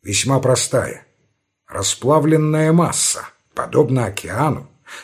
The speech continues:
была бы подвержена силе лунного притяжения, и, следовательно, два раза в день происходили бы внутри Земли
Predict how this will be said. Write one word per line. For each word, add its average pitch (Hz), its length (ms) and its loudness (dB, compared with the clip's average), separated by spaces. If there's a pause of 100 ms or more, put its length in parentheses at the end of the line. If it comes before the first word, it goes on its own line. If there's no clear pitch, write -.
(100)
была 73 420 -2
бы 160 140 2
подвержена 147 760 4
силе 147 380 4
лунного 160 540 4
притяжения, 180 840 2 (360)
и, 156 140 6
следовательно, 165 1040 6
два 165 400 2
раза 131 280 6
в - 140 -12
день 131 540 4 (160)
происходили 160 1000 4
бы 123 180 2
внутри 139 520 4
Земли 131 720 2